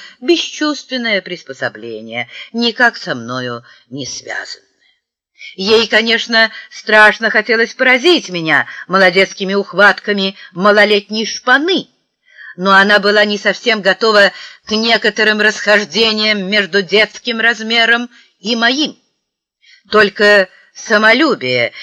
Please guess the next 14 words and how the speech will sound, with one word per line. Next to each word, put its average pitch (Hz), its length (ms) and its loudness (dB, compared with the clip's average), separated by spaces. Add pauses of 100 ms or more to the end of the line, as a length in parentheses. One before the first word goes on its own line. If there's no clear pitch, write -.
(140)
не 196 180 -2
позволяло 190 580 4
ей 185 220 -2
бросить 160 640 -2
начатое, 120 680 -6 (220)
ибо 190 260 0
я 180 440 4
в 175 80 -8
диком 170 460 -6
своём 135 380 -6
положении 143 840 -4 (280)
прикидывался 214 880 -2
безнадёжным 247 880 0
дураком 214 720 2